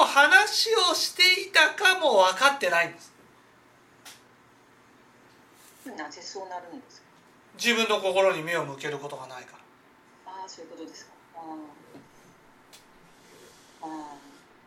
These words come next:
Speaker 1: 「こんなに悪口を言っちゃったな。こんなに人のことを責めてしまっ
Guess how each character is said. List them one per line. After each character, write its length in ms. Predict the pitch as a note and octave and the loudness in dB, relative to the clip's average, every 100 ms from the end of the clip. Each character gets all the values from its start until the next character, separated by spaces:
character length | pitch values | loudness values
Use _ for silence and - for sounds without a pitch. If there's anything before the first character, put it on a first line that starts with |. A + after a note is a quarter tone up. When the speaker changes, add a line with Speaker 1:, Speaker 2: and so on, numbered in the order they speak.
| _ _ _ - - - - - _ - - - _ _ _ _ _ - | _ _ _ -20 -20 -20 -20 -20 _ -20 -20 -20 _ _ _ _ _ -20
Speaker 1:
「こ 220 | - D#3+ | -10 -8
ん 240 | E3+ F3 F3+ | -8 -8 -2
な 140 | F#3 | 0
に 160 | G3 G3 | 0 -2
悪 320 | G3+ G#3 A#3 | 2 2 0
口 300 | A3+ A3 A3 | -6 -10 -8
を 60 | F#3+ | -8
言 100 | F#3+ | -8
っ 20 | - | -14
ち 120 | - | -8
ゃ 40 | A3+ | -8
っ 120 | A3 | -6
た 100 | A3+ | -4
な。 300 | G#3+ G#3+ A3 A3 - - - - - - - - _ _ _ - | -4 -4 -10 -14 -20 -20 -20 -20 -20 -20 -20 -20 _ _ _ -20
こ 220 | - F#3+ | -6 -4
ん 220 | G3 G3+ | -4 -6
な 100 | G3+ | -6
に 160 | G3+ G3+ | -6 -8
人 280 | - A#3 | -8 -8
の 140 | A3+ A3+ | -6 -6
こ 140 | A#3+ | -6
と 200 | A#3 A#3 | -4 -4
を 40 | G3+ | -4
責 240 | - B3 | -6 -8
め 100 | A#3+ | -8
て 140 | A3+ F#3+ | -10 -12
し 160 | - | -12
ま 120 | |
っ 40 | G3+ | -14